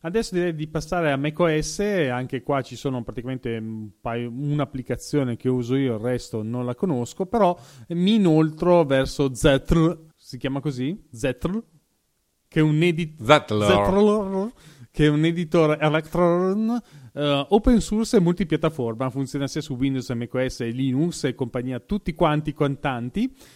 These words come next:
Speaker 1: con funzioni molto interessanti.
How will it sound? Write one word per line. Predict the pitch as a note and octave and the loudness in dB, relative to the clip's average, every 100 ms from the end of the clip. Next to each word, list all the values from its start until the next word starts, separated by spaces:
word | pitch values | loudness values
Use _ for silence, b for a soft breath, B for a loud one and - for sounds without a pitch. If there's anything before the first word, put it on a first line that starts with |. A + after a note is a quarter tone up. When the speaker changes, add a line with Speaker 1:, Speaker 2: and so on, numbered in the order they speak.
| b | b
Speaker 1:
con | - G3+ | -2 0
funzioni | F3+ C4 - E3+ D3 D3+ D#3+ D#3+ b b | 0 -2 0 0 2 2 -2 -4 b b
molto | D#3+ F#3 E3 D#3+ | 0 2 2 -2
interessanti. | F#3 D#3+ D3+ C3+ - A2+ G2+ G#2 - B2+ | -2 0 0 0 -2 -8 -8 -8 -8 -8